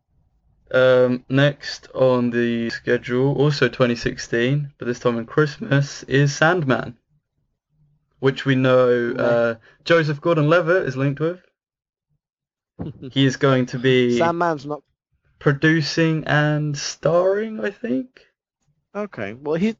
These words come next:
Speaker 2: Sandman, as much as I do love Joseph Gordon-Levitt, Sandman's not as much of an interesting character, in my opinion, but I don't know. Potentially all right.
Speaker 1: I don't think it will be heavily linked to cinematic universe.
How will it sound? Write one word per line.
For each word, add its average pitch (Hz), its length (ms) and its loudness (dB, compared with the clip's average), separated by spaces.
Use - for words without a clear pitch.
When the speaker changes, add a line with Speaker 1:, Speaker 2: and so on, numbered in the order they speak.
Speaker 2:
Sandman, 226 680 0
as 175 100 0
much 240 180 -2
as - 100 -8
I 196 100 6
do 175 180 4
love 160 160 4
Joseph 147 300 -4
Gordon-Levitt, 131 500 -6
Sandman's 170 640 0
not 139 400 0
as 120 280 0
much 123 280 -6
of 123 60 -6
an 120 80 -2
interesting 110 400 -8
character, 107 440 -8
in 127 80 -6
my 120 120 0
opinion, 127 360 -4
but - 220 -8
I 202 80 0
don't 120 100 -2
know. 107 160 -2
Potentially 175 600 -2
all 165 160 2
right. 160 260 2
Speaker 1:
I 143 100 6
don't 151 320 2
think 135 640 0
it 135 160 4
will 127 100 0
be 123 200 0
heavily 120 360 0
linked 117 560 -2
to 120 100 -14
cinematic 117 720 -4
universe. 117 640 -10